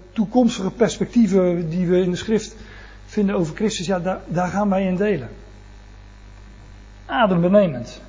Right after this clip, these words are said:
Ik zeg altijd, ja, je kunt er geen kleurplaat van maken. Want het, ja, hoe, hoe kun je dat voorstellen, dat wij daarin gaan delen? We hebben natuurlijk plaatjes, ik noemde er zojuist een paar van, eh, David en Gideon.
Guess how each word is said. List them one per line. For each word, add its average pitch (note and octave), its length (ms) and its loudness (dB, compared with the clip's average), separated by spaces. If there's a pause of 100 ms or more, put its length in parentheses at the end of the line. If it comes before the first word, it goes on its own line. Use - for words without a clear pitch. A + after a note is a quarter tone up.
(120)
Ik - 140 -10
zeg F3 140 0
altijd, E3 280 6
ja, E3 160 0
je D#3 140 0
kunt D#3+ 180 -6
er D3+ 60 -4
geen D3+ 120 -4
kleurplaat F3+ 460 -4
van D3 100 -10
maken. B2 320 -12 (1160)
Want D3 140 -10
het, D#3+ 280 -10
ja, F3 200 -2
hoe, E3+ 200 2
hoe E3+ 180 -2
kun F#3+ 200 6
je F3+ 60 6
dat F3 160 -2
voorstellen, E3+ 520 -2
dat D3 140 -6
wij E3 320 0 (380)
daarin G3 500 2
gaan E3+ 200 2
delen? E3 340 0 (500)
We B2+ 100 -8
hebben F3 220 4
natuurlijk D3 360 -4
plaatjes, C#3+ 420 -2
ik C#3+ 80 -6
noemde D#3 320 -2
er C#3 120 -6
zojuist C3+ 380 -6
een B2+ 80 -12
paar C#3 260 -8
van, C3+ 200 -12
eh, C3 60 -12 (840)
David C#3+ 380 0
en C3+ 80 -6
Gideon. C3 500 -6